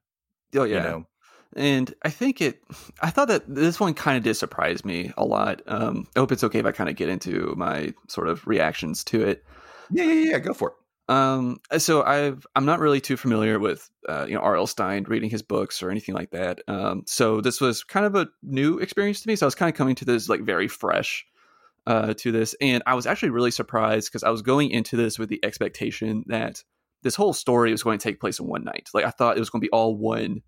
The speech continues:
Speaker 1: babysitting gig. And
Speaker 2: And that's how it started off, kind of, too.
Speaker 1: Yeah.
Speaker 2: Like, the first few chapters all felt like it was all gonna be one night, and then all of a sudden it started going to different days.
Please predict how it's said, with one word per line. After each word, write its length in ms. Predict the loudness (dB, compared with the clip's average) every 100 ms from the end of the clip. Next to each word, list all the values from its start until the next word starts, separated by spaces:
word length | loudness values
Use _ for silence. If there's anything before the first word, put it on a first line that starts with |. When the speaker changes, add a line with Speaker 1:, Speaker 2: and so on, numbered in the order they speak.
| -4
Speaker 1:
babysitting 480 | -2 -4 -8 -10 -6
gig. 380 | -6 -6 -10 _ _ _ _ _ _
And 340 | 2 2 2 -2 -6 -2
Speaker 2:
And 100 | 0
that's 160 | 0 2
how 120 | 0
it 140 | -2
started 360 | 0 2 4 4
off, 260 | 4 2
kind 260 | -2 0 0
of, 100 | -2
too. 280 | -2 0 2
Speaker 1:
Yeah. 120 | 4
Speaker 2:
Like, 140 | 2 0
the 60 |
first 260 | 0 -2 0
few 140 | -4
chapters 440 | -2 -2 0 0 2
all 120 | 0
felt 200 | 2 0
like 100 | 0
it 20 |
was 140 | 0 2
all 140 | 2
gonna 80 | 2
be 80 | 0
one 200 | 0 2
night, 200 | 2 2
and 80 | 2
then 80 | 2
all 80 |
of 60 | 2
a 20 |
sudden 160 | 0 -4
it 40 |
started 220 | -2 0 0
going 220 | 0 -2
to 60 |
different 260 | -4 -4 -2
days. 400 | 0 0 0